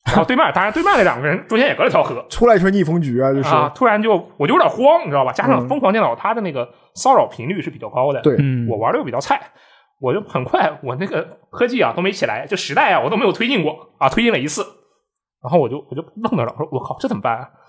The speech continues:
Speaker 1: 然后结果最后的时候，因为他其实还经常，我的朋友还经常派兵过来帮我守一下，但他也分身乏术嘛，
Speaker 2: 嗯。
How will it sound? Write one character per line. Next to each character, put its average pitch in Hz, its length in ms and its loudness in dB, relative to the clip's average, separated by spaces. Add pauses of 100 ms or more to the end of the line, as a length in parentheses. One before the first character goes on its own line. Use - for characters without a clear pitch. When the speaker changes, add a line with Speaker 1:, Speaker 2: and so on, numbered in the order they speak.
(300)
Speaker 1:
然 170 100 -2
后 480 120 2 (680)
结 233 160 2
果 185 220 2 (100)
最 254 120 0
后 277 160 0
的 175 40 0
时 - 120 -8
候， 113 80 -4
因 170 100 -2
为 262 80 0
他 247 280 0
其 - 260 -6
实 202 80 0
还 208 80 0
经 247 180 -2
常， 160 240 0
我 135 80 -4
的 143 80 -4
朋 147 260 -6
友 151 60 -2
还 131 80 -4
经 170 140 -4
常 156 120 -4
派 180 160 -4
兵 156 200 -4
过 170 100 -2
来 143 60 0
帮 175 200 2
我 147 80 4
守 131 280 -2
一 120 40 -14
下， 117 200 -14 (280)
但 202 140 0
他 208 160 2
也 185 80 2
分 165 140 -2
身 185 120 0
乏 123 140 -4
术 170 140 -10
嘛， 110 100 -10
Speaker 2:
嗯。 - 80 -20